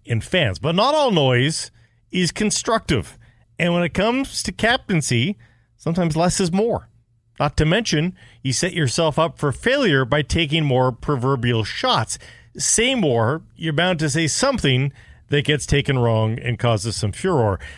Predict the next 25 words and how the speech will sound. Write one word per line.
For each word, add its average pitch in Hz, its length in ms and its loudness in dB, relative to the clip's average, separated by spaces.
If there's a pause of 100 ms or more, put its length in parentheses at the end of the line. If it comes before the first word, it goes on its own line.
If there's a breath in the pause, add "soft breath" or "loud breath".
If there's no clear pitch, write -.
(140 loud breath)
That's 160 420 -2
why 160 120 2
you 170 180 2
get 165 280 -2
Bo 147 240 4
Horvats 160 720 -2 (140)
of 110 100 -2
the 98 80 -2
world. 87 300 -6
Bo 156 240 2
was 151 180 0
great, 185 460 0 (380)
wasn't 165 320 0
quiet, 160 480 0 (460 soft breath)
but 165 80 -2
also 160 320 0
didn't 147 220 -2
put 147 140 -2
a 135 40 0
lot 127 200 0
of 117 60 -2
meat 117 220 0
on 107 100 0
the 95 80 -6
bone. 90 360 -2